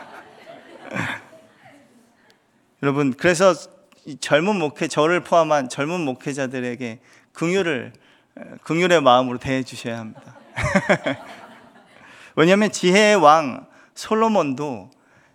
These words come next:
이것에 넘어졌기 때문에 그렇습니다. 아무리 지혜가 있다고 했던 그 왕도, 어, 하나님이 높여주신 것을 생각하지 못하고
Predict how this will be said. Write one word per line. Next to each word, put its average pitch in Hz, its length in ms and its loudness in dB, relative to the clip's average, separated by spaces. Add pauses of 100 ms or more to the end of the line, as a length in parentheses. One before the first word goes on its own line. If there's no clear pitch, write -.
(120)
이것에 156 380 -4
넘어졌기 131 540 -2
때문에 123 400 -12
그렇습니다. - 600 -20 (800)
아무리 233 340 2
지혜가 170 400 2
있다고 127 560 -4
했던 139 300 -8
그 151 140 -4
왕도, 127 640 0 (580)
어, - 240 -16
하나님이 240 440 6
높여주신 185 600 2
것을 156 220 -2
생각하지 185 540 -4
못하고 131 580 -8